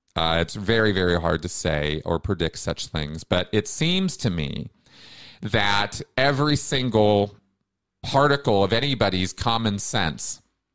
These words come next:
including David Miscavige's, would be, "Leave the judge alone." This is a judge who appears to be somewhat savvy when it comes to Scientology. At least she's paying attention to Scientology. She is understanding Scientology's tactics.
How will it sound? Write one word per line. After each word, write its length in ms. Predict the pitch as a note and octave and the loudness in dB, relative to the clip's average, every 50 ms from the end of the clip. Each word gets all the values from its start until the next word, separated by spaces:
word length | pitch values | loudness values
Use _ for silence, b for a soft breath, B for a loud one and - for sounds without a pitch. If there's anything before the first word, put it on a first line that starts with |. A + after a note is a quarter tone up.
| _ _ _ _ _ _ _ _ - | _ _ _ _ _ _ _ _ -4
including 420 | A2 G#2 G2 - C#3+ C#3 C3 B2+ A2+ | -2 0 2 4 4 4 4 2 2
David 260 | A#2 A2+ G#2 A2 A2 | 2 2 2 2 0
Miscavige's, 800 | G#2 - - - G#2 F#2 F2+ D#2+ D#2+ - - - E2+ - - - _ _ _ _ _ _ _ B B B B B B B B B B | 0 0 0 0 0 0 0 0 -2 -2 -4 -6 -8 -8 -10 -14 _ _ _ _ _ _ _ B B B B B B B B B B
would 260 | A2+ A2 B2+ B2+ G3 | 2 4 4 4 4
be, 480 | F#3 C3+ C#3 B2 G2 F2+ E2+ F2 F#2 - _ _ _ _ _ _ - | 2 2 4 4 4 2 0 -4 -6 -10 _ _ _ _ _ _ -2
"Leave 260 | A2+ A#2 A#2 A2 G#2+ | 0 0 0 0 0
the 60 | A2+ | -2
judge 300 | G2+ - G#2 F2+ F2+ F2 | 0 2 2 2 2 2
alone." 380 | F#2+ F2 F2+ E2+ C#2 G#1 - - | 2 2 2 2 0 0 -4 -4
This 220 | G2 G2+ G2 - | -2 -2 0 0
is 100 | A2+ F#2+ | 0 0
a 60 | G2+ F#2+ | 0 0
judge 440 | F2 F#2 G#2 G2 G2 G2 F#2+ - | 0 2 2 2 2 2 0 -2
who 120 | - A2+ F#2 | -2 -2 -2
appears 400 | E2+ - - A2+ G#2 G2+ G2+ - | -2 -2 -2 -2 -2 -2 -2 -4
to 100 | - F#2+ | -8 -6
be 140 | F2+ F2+ - | -6 -4 -4
somewhat 420 | - - G2+ F#2+ F#2 E2 C#2+ - | -2 -2 0 0 0 0 0 -2
savvy 520 | - - - F#2+ D#2+ F2 F#2+ A#2 C#3+ D3 | -4 -2 0 0 0 2 2 2 2 4
when 140 | C3+ A2+ G2 | 4 2 2
it 120 | F#2 - - | 0 -2 -2
comes 220 | - G2 F#2+ - | -2 -2 -2 -4
to 80 | - G2+ | -6 -6
Scientology. 920 | - - F#2+ F2 F2 E2+ E2+ F#2+ F#2+ F#2 F#2+ G#2+ B2+ C3+ - C#3+ D3+ E3 | -4 -2 -2 -2 -2 -2 -2 -2 0 0 0 -2 -4 -4 -4 -2 -2 -2
At 100 | D#3 A#2 | 0 0
least 180 | F#2+ F#2+ F#2 - | 0 0 0 0
she's 160 | - F#2+ E2 | -2 -4 -4
paying 320 | - - G#2+ F#2+ F#2 F2+ D#2+ | -2 -2 -2 0 0 -2 -2
attention 600 | D2+ - - - F2+ F2 F2 - - B2+ C3 C3 | -4 -4 -4 -2 0 0 0 0 0 0 0 -2
to 80 | - | -4
Scientology. 880 | B2 - C3 B2 B2 B2 B2 C3+ A#2+ A#2 A#2+ B2+ B2+ B2 C3+ C3+ C#3 C#3 B B B B B B B B | -4 -2 0 0 2 0 2 2 2 2 2 0 0 0 -2 -2 -4 -6 B B B B B B B B
She 160 | - - G#2+ | -6 -2 -2
is 100 | F#2+ F2 | 0 0
understanding 760 | G2 F2+ F2+ F2 E2+ - - - G2 F#2 G2 G2+ G#2+ A2+ A2 G#2 | 0 0 0 0 -2 -2 -2 0 0 0 2 0 0 0 0 -2
Scientology's 760 | - - G2+ G2 G2 F#2+ G2 F#2 F2 F2+ F2 F2+ D#2+ - | -2 -2 -2 -2 -2 -2 -2 -2 -2 -2 -2 -4 -8 -8
tactics. 640 | - - F#2 F2+ G2 - - D3+ D3+ - - - B | -6 -4 -4 -2 -2 -2 -2 -4 -4 -4 -6 -10 B